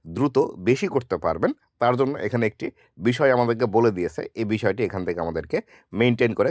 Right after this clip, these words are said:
কাজ করতে হবে। তো এখানে যে বিষয়টি Facebook বলছে সেটি হলো, "Reels must be minimum of ten second to be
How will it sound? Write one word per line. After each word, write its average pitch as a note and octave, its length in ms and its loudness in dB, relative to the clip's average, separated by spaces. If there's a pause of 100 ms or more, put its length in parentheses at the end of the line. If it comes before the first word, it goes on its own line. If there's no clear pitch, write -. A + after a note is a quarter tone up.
কাজ G#2 100 0 (100)
করতে D#2 240 -6
হবে। D2+ 200 -6
তো - 100 -2
এখানে B2+ 200 -2 (100)
যে C3+ 60 6 (140)
বিষয়টি A2+ 340 0 (1500)
Facebook A2+ 360 4 (120)
বলছে G#2 280 2
সেটি C3 220 0
হলো, G2+ 120 4 (400)
"Reels D3 360 2 (280)
must D3 260 0 (100)
be A2 100 0 (400)
minimum E3 500 2 (240)
of B2 80 2 (640)
ten D#3+ 160 4 (160)
second D#3 300 4 (260)
to B2+ 80 0 (120)
be A#2+ 80 0